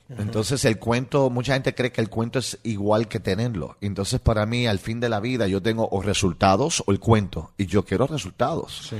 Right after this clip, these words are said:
Speaker 1: sí.
Speaker 2: Entonces la persistencia es elegir repetidamente.
Speaker 1: Perfecto.
Speaker 2: Eso es número ocho.
Speaker 1: Ese es número ocho. ¿Número nueve?
Speaker 2: Número nueve, ser fuente.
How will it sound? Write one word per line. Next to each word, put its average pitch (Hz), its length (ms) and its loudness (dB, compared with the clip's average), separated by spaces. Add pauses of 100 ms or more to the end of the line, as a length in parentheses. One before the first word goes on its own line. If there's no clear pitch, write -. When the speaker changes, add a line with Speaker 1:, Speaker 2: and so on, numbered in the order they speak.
(260)
Speaker 1:
sí. - 80 -4
Speaker 2:
Entonces 104 300 0
la 110 120 4
persistencia 110 680 0
es 131 120 0
elegir 123 600 0
repetidamente. 90 880 -4 (400)
Speaker 1:
Perfecto. 120 480 -2
Speaker 2:
Eso 98 140 -2
es 107 40 0
número 98 240 0
ocho. - 320 -8
Speaker 1:
Ese 139 180 0
es 160 40 6
número 156 240 8
ocho. 139 320 2 (680)
¿Número 98 340 -4
nueve? 170 320 -4 (180)
Speaker 2:
Número 127 360 2
nueve, 156 580 4 (340)
ser 190 300 6
fuente. 123 580 2